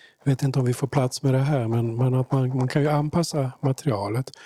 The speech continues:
och man kan gå ifrån de konventionella sätten att hantera leran. Och det är väl det som görs stort nu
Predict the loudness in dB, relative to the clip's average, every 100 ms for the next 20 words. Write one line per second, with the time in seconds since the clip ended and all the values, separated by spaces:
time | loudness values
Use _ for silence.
0 | -20 -20 -12 -2 0 0 2 2 0 -4
1 | -10 _ _ -2 2 2 2 2 2 2
2 | 0 -2 -2 0 0 0 0 0 2 2
3 | 0 -2 -6 -8 _ _ _ _ -10 -8
4 | -8 -4 -2 0 0 -2 0 0 0 0
5 | -4 -8 -12 _ _ _ _ _ _ _
6 | -6 -4 -2 -6 -8 -12 -20 _ _ _
7 | _ _ 0 2 2 2 -2 -2 0 0
8 | 0 -2 -6 -12 -16 -20 -20 _ _ _
9 | -4 0 0 -4 -2 -2 0 -4